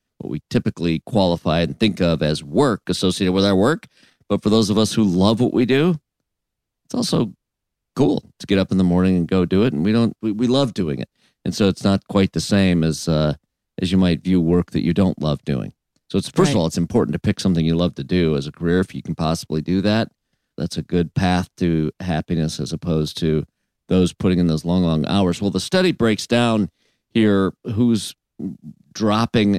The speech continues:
Speaker 1: in hours and who's not. This is a study by the University of Maryland. And here we go. High-earning young men, no stranger to coming out on top in workplace studies, did it again.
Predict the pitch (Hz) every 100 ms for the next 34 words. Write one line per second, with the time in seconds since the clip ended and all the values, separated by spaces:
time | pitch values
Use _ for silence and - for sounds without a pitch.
0 | - 98 - 98 98 95 95 98 95 87
1 | 80 104 101 71 92 107 92 - _ _
2 | _ _ - 143 143 98 - 123 107 92
3 | 104 107 104 - 90 90 107 113 90 87
4 | 85 _ _ _ - 104 92 92 117 117
5 | 107 95 90 - 113 110 92 113 113 107
6 | 107 101 95 95 101 101 95 90 120 110
7 | 95 95 98 104 - 110 107 101 90 -
8 | 101 95 92 90 90 107 104 104 - 90
9 | 87 101 - 104 95 - 104 104 - 104
10 | 101 95 117 123 120 110